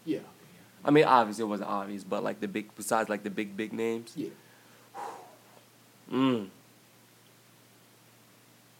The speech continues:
Speaker 2: But that's a hard question.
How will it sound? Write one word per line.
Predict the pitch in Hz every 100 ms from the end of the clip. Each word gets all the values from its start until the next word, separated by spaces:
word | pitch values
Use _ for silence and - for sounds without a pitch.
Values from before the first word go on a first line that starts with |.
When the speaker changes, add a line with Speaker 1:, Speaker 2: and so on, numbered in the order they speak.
| - - - - - - - - - - - - -
Speaker 2:
But | -
that's | 120 95
a |
hard | 98 104 110 101
question. | 113 113 -